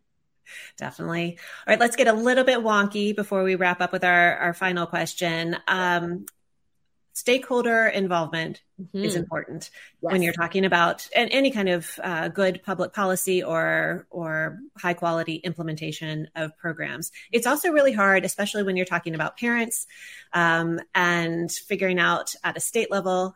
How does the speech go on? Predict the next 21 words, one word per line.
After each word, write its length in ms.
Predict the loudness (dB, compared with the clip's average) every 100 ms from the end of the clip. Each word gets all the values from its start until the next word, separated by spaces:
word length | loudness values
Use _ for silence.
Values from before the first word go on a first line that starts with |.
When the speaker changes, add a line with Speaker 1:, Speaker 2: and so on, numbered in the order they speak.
| -6
Speaker 1:
how 100 | -4
to 280 | -4 -6 -6
engage 580 | -6 -2 0 0 0 -4 -8
appropriately 920 | -4 -4 -2 -4 -2 -2 0 -2 -4
and 160 | -4
regularly 460 | -2 0 2 0 -2
with 320 | -2 -6 -6
parents. 640 | -6 -2 0 -2 -4 -8 -12 -18 -18 -4
You 120 | -2
sit 160 | 2 2
on 80 |
the 80 | 2
State 240 | 0 0 0
Board 120 | 0
of 100 | 0
Education, 540 | -2 -2 -4 -4 -6
so 140 | -4 -4
you're 180 | -2
seeing 360 | -2 0 2 2
this 180 | 0 -4
from, 480 | -4 -2 -2 -4